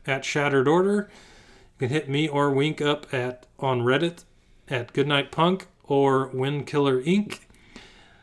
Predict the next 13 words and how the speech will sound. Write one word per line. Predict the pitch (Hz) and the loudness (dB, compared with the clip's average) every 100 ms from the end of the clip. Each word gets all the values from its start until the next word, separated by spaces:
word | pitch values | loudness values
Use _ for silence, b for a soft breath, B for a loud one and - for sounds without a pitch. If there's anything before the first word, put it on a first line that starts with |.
| B | B
The | 127 127 147 | -6 0 2
email | 147 147 147 | 4 2 2
for | 147 127 | 2 4
the | 120 | 4
show | - 160 170 175 | 4 6 6 4
is | 143 131 117 | 6 4 4
the | 123 | 2
shattered | 110 - 139 143 135 131 | 2 2 4 6 6 6
order | 139 143 147 151 160 - - | 6 6 6 4 2 -4 -4
at | 139 127 | -4 -2
gmail | 123 143 139 139 | -2 0 0 2
dot | 139 135 | 0 0
com. | 147 151 185 202 | -2 0 0 -2